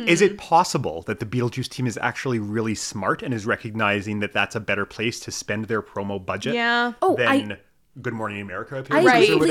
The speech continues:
Speaker 2: whatever?
Speaker 3: It was,
Speaker 1: Right.
Speaker 3: it was a smart business
Speaker 2: Mm-hmm.
Speaker 3: decision.
Speaker 1: Yes.
Speaker 3: But it's also the kind of thing where I'm like,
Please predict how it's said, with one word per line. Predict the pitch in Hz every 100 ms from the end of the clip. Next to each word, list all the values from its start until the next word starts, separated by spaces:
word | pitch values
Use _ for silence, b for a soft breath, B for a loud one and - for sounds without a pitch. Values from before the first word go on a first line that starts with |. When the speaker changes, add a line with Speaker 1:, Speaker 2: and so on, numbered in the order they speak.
| 294
Speaker 2:
whatever? | 220
Speaker 3:
It | -
was, | -
Speaker 1:
Right. |
Speaker 3:
it | 285
was | 233
a | 226
smart | - - 214 196 214 - -
business | 180 - 277
Speaker 2:
Mm-hmm. | -
Speaker 3:
decision. | 339 392 494 571 -
Speaker 1:
Yes. | 185 160 170 - -
Speaker 3:
But | 302
it's | 285 -
also | 202 277 370
the |
kind | - 277 277
of | 262
thing | 254 247 226
where | 214
I'm | 208
like, | 202 190 185 -